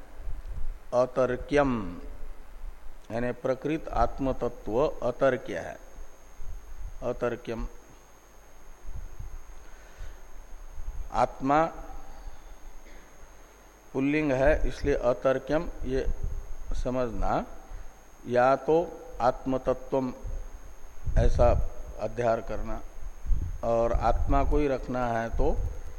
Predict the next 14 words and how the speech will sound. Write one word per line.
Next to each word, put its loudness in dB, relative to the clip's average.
ये 0
छांदस 2
नपुंसकलिंग -2
है। -6
जब 0
लोक 0
में 0
प्रयोग 0
होगा 0
तो 0
अतर्क्य, 2
आत्मा 6
अतर्क्य 6
है -6